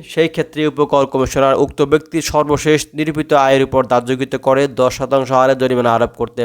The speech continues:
পারবেন, যাহা ন্যূনতম এক হাজার টাকা হবে এবং ব্যর্থতা অব্যাহত থাকলে,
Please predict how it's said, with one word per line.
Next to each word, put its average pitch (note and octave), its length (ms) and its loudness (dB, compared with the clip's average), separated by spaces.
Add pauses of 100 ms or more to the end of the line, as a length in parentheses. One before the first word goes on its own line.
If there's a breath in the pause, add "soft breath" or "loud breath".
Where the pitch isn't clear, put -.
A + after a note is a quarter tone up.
পারবেন, A2 280 0 (1800)
যাহা C#3 260 2 (320)
ন্যূনতম E3 400 0 (140)
এক C3 120 0
হাজার C3+ 200 0
টাকা C3 200 -4
হবে A2+ 200 0 (400)
এবং C3 180 4 (220)
ব্যর্থতা C3+ 420 0 (100)
অব্যাহত C#3 280 0 (140)
থাকলে, A2+ 320 -4